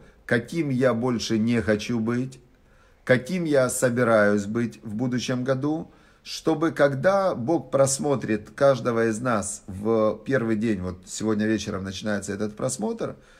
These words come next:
чтобы Он вынес решение, то, что называется судом. На базе твоих решений, то есть на базе решений каждого из нас,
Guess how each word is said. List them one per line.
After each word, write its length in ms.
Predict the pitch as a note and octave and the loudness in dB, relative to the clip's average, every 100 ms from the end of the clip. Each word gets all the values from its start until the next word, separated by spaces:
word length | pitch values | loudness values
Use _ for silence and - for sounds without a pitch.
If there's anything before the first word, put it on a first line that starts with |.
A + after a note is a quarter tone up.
| _ - | _ -16
чтобы 560 | - - C#3+ C#3 D3+ - | -12 0 2 4 0 2
Он 360 | F#3 G#3+ A3 - | 4 4 2 -4
вынес 420 | C3 D#3+ F#3+ C3 | -2 -2 0 -4
решение, 640 | C#3+ C3+ - E3+ G3 F3 C3 | -2 -4 -2 -4 -4 -4 -2
то, 180 | C#3+ | -2
что 160 | C3+ C3+ | -2 -2
называется 540 | B2 A#2+ B2+ A#2 A2+ | -4 0 2 2 0
судом. 680 | A2 - B2 A#2 A2+ E2+ - - - - _ - | -2 -2 0 2 0 -2 -10 -20 -20 -20 _ -4
На 220 | G#2+ B2 | 0 2
базе 400 | C3 F#3 C3+ B2+ | 6 4 4 -2
твоих 460 | - B2+ E3 G#3+ | 2 4 4 0
решений, 500 | G3+ D3+ - G#2+ E2+ | -2 -2 0 -2 -2
то 120 | E2 G2+ | -6 -8
есть 120 | F2+ | -4
на 100 | A2 | 0
базе 260 | B2+ C3 A#2+ | 2 2 -2
решений 420 | A2 C3 A2 G#2 | -4 -4 -2 -4
каждого 560 | A2+ A#2 G2+ G#2+ G2 | 0 0 0 -2 -2
из 100 | F#2+ | -4
нас, 400 | F#2+ B2 G3+ - | -4 -4 -4 -8